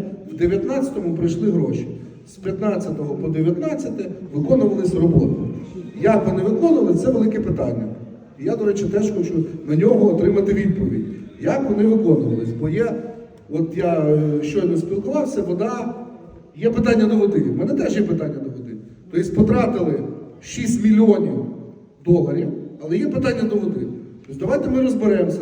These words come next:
давайте подивимося, хто виконував роботи, які там труби використовували, що мало ставилося в результаті за кредит. В дев'ятнадцятому році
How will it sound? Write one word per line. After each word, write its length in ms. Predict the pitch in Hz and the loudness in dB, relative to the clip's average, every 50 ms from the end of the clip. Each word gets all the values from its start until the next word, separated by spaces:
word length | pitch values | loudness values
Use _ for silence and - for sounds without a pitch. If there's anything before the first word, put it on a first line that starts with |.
| 156 | -4
давайте 320 | 151 160 214 226 220 208 202 | -4 -2 0 0 0 0 -2
подивимося, 760 | - - - - - 170 170 170 220 214 175 - 190 - - | -4 -4 -6 -8 -8 -6 -4 0 2 2 2 2 0 -4 -6
хто 240 | - - - 262 262 | -8 -6 -4 -2 -2
виконував 540 | 220 214 214 208 202 190 180 170 165 160 165 | 0 0 0 0 -2 -2 -4 -4 -6 -4 -4
роботи, 440 | 160 156 160 156 147 147 139 - - - - - - - - 135 | -4 -2 -2 -2 -2 -2 -4 -6 -6 -8 -10 -12 -16 -14 -8 -6
які 260 | 170 165 - 262 262 | -6 -4 -4 -4 -4
там 200 | - 233 220 214 | -4 -4 -4 -4
труби 240 | 214 220 208 190 180 | -2 -2 -2 -2 0
використовували, 760 | 180 175 175 175 170 165 165 165 170 175 170 156 147 143 143 | 0 0 0 2 2 0 0 -2 -2 -4 -2 -2 -2 -4 -6
що 260 | 147 - - 247 247 | -6 -8 -6 -6 -6
мало 340 | 233 226 214 202 196 180 - - - - - - 143 | -4 -2 -2 -2 -2 -2 -4 -6 -8 -10 -12 -12 -12
ставилося 680 | - - - 214 202 196 185 - - 185 180 190 185 180 | -8 -4 -2 -2 0 0 -2 -2 -2 -2 -2 0 0 0
в 220 | 175 175 170 175 175 | 0 2 2 2 2
результаті 500 | 175 175 175 175 175 175 170 170 175 165 | 2 0 0 -2 -2 -2 -2 -2 0 -2
за 80 | 160 | -2
кредит. 420 | 165 160 160 156 151 - 120 - - - - - - - - - - - - - - - - - - | -2 -2 -2 -2 -4 -4 -6 -8 -10 -10 -12 -14 -16 -18 -18 -20 -20 -20 -20 -20 -20 -20 -20 -12 2
В 40 | - | 4
дев'ятнадцятому 800 | 392 - 226 - - 269 285 285 285 - 285 277 269 247 226 214 | 4 6 6 4 2 0 0 -2 0 0 -2 0 0 2 4 4
році 360 | 202 180 180 160 - - | 6 6 6 4 4 2